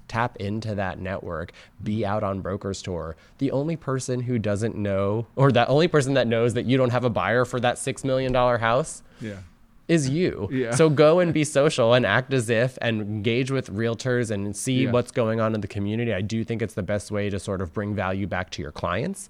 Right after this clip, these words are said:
Speaker 2: Yeah.
Speaker 1: and to your realtor community is to really understand what's going on on a week-to-week basis because our market is that dynamic.
Speaker 2: Tell me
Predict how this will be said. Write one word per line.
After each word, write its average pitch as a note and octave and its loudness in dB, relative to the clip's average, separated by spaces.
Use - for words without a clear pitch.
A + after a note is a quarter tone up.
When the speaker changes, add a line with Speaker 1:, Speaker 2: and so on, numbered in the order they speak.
Speaker 2:
Yeah. G2+ -10
Speaker 1:
and G2+ 0
to B2+ -4
your B2 0
realtor B2+ -2
community C3 -6
is B2+ -4
to A#2 -4
really A#2 0
understand G#2+ -4
what's F#2+ -4
going F2+ -4
on G2 0
on F#2+ 0
a F2+ -2
week-to-week F2+ -4
basis E2+ -6
because - -12
our - -8
market - -10
is F2+ -8
that D#2+ -6
dynamic. E2 -10
Speaker 2:
Tell E3+ 0
me B3+ -2